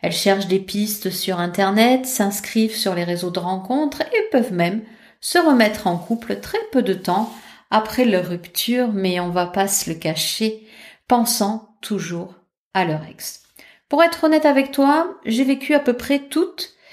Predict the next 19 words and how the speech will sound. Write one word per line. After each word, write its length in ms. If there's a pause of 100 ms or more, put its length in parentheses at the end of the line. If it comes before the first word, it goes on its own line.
(180)
ces 200
situations, 840 (200)
c'est-à-dire 720
que 340 (360)
je 160
m'étais 380
imaginé 800
un 200
homme 300
comme 240
ceci, 440
comme 220
cela, 640
que 100
je 140
n'ai 460 (220)
toujours 360
pas 180
trouvé. 560